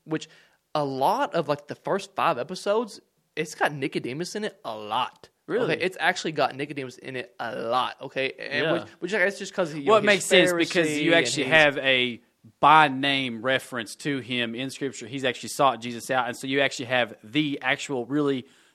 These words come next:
Speaker 2: historically recorded name of a Pharisee. And if you're trying to
Speaker 1: Yes.
Speaker 2: represent the Pharisee,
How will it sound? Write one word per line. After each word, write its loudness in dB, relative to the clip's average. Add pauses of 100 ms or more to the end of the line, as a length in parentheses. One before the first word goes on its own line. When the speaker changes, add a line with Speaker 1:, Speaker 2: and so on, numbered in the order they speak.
Speaker 2:
historically 0
recorded 0
name -2
of 2
a -2
Pharisee. 0
And -4
if -10
you're -14
trying 0
to 2
Speaker 1:
Yes. 2
Speaker 2:
represent -2
the -10
Pharisee, 0